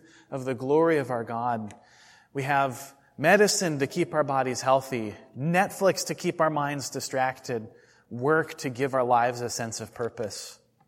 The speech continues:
The world is so full of pleasures that you can forget that it even matters at all whether God exists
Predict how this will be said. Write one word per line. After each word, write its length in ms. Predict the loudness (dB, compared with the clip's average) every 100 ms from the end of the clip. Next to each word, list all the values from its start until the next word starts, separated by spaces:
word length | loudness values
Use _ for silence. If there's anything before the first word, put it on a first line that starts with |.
| _ _ _ _ _ _ _ _ _ _ _ _ -6
The 80 | -4
world 720 | 0 2 4 4 2 0 -10 -18 _ _ _ _ _ _ -10
is 140 | -6
so 480 | -4 2 4 4 0
full 440 | -2 0 2 0
of 160 | -4 -4
pleasures 720 | -2 -2 -4 -12 -12 -16 -20 _ _ _ _ _ _ _ _
that 100 | -10
you 120 | -10
can 180 | -8 -8
forget 720 | -6 -6 -2 2 2 0 -14 -18 _ _ _ _ _ _ _ _ _ -4
that 100 | -2
it 120 | 0
even 360 | -2 -4 -4 -2
matters 560 | 0 0 -2 -8 -10
at 200 | -6 -2
all 360 | -2 -2 -8 -20 _ _ _ _
whether 300 | -4 -2 -2
God 320 | -4 -4 -2
exists 760 | -4 -6 -8 -8 -12 -12 -16